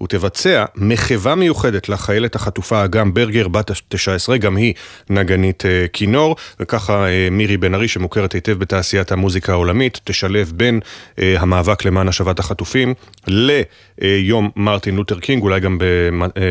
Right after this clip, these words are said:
בתקווה שבין האוכלוסיות יהיה שילוב.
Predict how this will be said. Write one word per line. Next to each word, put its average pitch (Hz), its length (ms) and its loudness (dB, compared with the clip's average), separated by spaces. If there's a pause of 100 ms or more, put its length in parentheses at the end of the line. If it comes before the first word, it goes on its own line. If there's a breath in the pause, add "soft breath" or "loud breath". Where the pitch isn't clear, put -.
(180)
בתקווה 98 400 -2
שבין - 760 -2
האוכלוסיות 104 640 0
יהיה 120 140 2
שילוב. 117 440 2